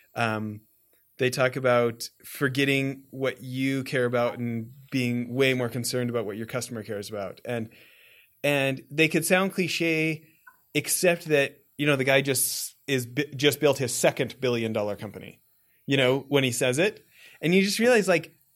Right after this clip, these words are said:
it's not that it's new information, it's that he lives it so much harder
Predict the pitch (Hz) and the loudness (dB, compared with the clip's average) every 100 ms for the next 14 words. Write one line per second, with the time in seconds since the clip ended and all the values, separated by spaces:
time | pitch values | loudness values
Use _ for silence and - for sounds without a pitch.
0 | _ _ _ _ _ - 170 - 180 240 | _ _ _ _ _ -2 0 2 2 4
1 | 254 180 160 160 147 135 147 190 156 131 | 2 2 4 4 4 2 2 2 -2 -4
2 | 123 156 - 220 180 143 196 190 147 - | -4 -4 0 0 2 4 4 4 -4 -4
3 | - - 208 220 214 180 202 - - - | -4 2 4 4 4 2 2 -2 -8 0
4 | 185 220 101 - | 2 2 0 -6